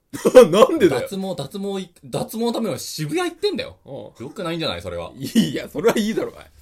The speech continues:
Speaker 2: 俺全然埼玉でやってんだよ、麻雀。
Speaker 1: か-、関係ねえ。だから、県またぐなよ。
Speaker 2: <laughs>
Speaker 1: 県またいだ方がいけないんだから。
Speaker 2: いや、渋谷の方がいけなくない？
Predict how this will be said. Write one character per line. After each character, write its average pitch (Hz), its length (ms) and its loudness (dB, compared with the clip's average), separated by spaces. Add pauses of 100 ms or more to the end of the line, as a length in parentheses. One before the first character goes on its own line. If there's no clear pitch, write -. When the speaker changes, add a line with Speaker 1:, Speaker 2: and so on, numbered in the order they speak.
(120)
Speaker 2:
俺 117 120 -12
全 135 120 -10
然 185 100 -12
埼 262 220 -10
玉 165 180 -10
で 92 60 -12
や 82 100 -10
っ - 60 -20
て 98 100 -12
ん 90 40 -12
だ 85 60 -12
よ、 85 80 -10
麻 87 80 -10
雀。 - 600 -18
Speaker 1:
か-、 117 160 -12
関 294 300 -2
係 285 180 0
ね 226 60 -4
え。 - 20 -8
だ 127 100 -8
か 117 60 -16
ら、 - 60 -18
県 330 260 -4
ま 147 140 -4
た 247 120 0
ぐ 175 80 -6
な 104 80 -8
よ。 - 160 -18 (680)
Speaker 2:
<laughs> - 600 -16
Speaker 1:
県 320 240 -2
ま 165 100 0
た 247 120 -2
い 233 40 2
だ 175 80 0
方 151 60 -2
が 127 60 -8
い 123 80 -12
け 147 80 -8
な 143 80 -4
い 123 40 -8
ん 113 40 -12
だ 110 80 -20
か 78 80 -20
ら。 80 80 -20
Speaker 2:
い - 20 -20 (200)
や、 87 80 -16
渋 117 260 -10
谷 135 100 0
の 165 60 -2
方 196 60 -2
が 190 40 -2
い 131 60 -2
け 107 80 -8
な 95 80 -8
く 92 60 -10
な 90 120 -8
い？ 110 100 -16